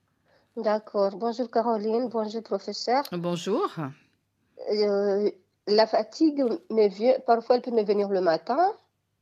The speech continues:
Speaker 1: où je peux me lever en bonne forme, mais au cours de la journée, que je commence à me sentir très, très, très fatiguée. C'est-à-dire que ça peut venir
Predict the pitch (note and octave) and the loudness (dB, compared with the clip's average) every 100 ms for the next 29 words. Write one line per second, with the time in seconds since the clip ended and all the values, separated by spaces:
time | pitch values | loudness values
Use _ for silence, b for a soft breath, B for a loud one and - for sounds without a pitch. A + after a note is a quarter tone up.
0 | _ _ A#3 G#3 A3+ A3+ G#3+ G3+ G3+ F#3+ | _ _ -2 0 2 4 4 4 2 0
1 | G3 F#3+ F3+ F3+ E3 E3+ - - G#3 C#4 | -2 0 0 0 -2 -4 -4 0 2 0
2 | A#3 F#3+ G3 F#3+ F#3+ F#3+ F3 G3+ G3+ G#3+ | 0 0 2 0 2 0 0 -2 -2 -4
3 | G3 G3 F#3+ F3 F3+ F3+ E3+ G#3 D#4 - | 0 2 0 -2 -8 -4 -2 -2 -6 -6
4 | F#3 F#3+ - F3+ F#3 F3+ F3 - E3 - | -6 -6 -4 -4 -4 -6 -6 -8 -12 -10
5 | F#3 - G3+ G3 - F#3 - F3+ F3 F3+ | -14 -12 -14 -14 -14 -14 -16 -12 -12 -12
6 | F3 E3 D#3 F3 _ b b b b - | -16 -12 -12 -14 _ b b b b -2
7 | F#3+ F3+ G#3+ A#3 G#3+ G#3 G3 G3 G3 F#3+ | -2 0 -2 -2 -4 -4 -4 -2 -2 -2